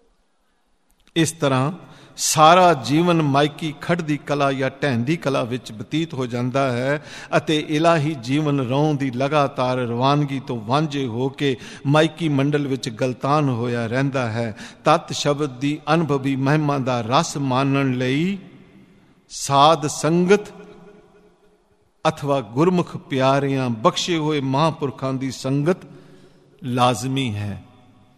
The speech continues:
ਹਾਂਜੀ, ਤਤ ਸ਼ਬਦ ਦੀ ਅਨੁਭਵੀ ਮਹਿਮਾ ਦਾ ਰਸ ਮਾਣਨ ਲਈ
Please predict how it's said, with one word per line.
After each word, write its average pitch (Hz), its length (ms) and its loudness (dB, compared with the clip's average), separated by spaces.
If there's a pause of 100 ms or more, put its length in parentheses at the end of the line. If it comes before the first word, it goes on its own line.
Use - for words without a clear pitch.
(140)
ਹਾਂਜੀ, 143 540 0 (600)
ਤਤ 185 260 2
ਸ਼ਬਦ 156 500 -2
ਦੀ 170 180 -4 (180)
ਅਨੁਭਵੀ 165 460 2
ਮਹਿਮਾ 156 440 2
ਦਾ 131 240 0
ਰਸ 131 380 0
ਮਾਣਨ 143 540 0
ਲਈ 143 320 -4